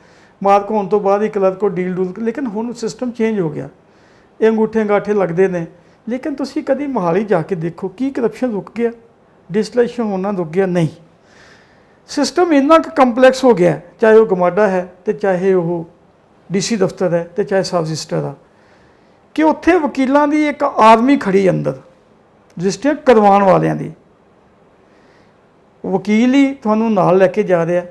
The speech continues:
ਵਕੀਲ ਹੀ ਉਹਦੇ ਉੱਤੇ ਤੁਹਾਡੇ ਛਾਪੇ ਲਗਾ ਰਿਹਾ, ਅੰਗੂਠੇ ਪ੍ਰਿੰਟ ਸ਼ਰਿੰਟ ਕਰਾ ਰਿਹਾ,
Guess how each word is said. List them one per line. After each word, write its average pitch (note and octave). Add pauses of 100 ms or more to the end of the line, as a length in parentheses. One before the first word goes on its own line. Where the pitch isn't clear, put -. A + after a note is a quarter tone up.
(400)
ਵਕੀਲ B3
ਹੀ C#4+
ਉਹਦੇ C4
ਉੱਤੇ A#3+
ਤੁਹਾਡੇ A3
ਛਾਪੇ G3
ਲਗਾ E3+
ਰਿਹਾ, E3+
ਅੰਗੂਠੇ E3+
ਪ੍ਰਿੰਟ F3+
ਸ਼ਰਿੰਟ F3
ਕਰਾ D#3
ਰਿਹਾ, E3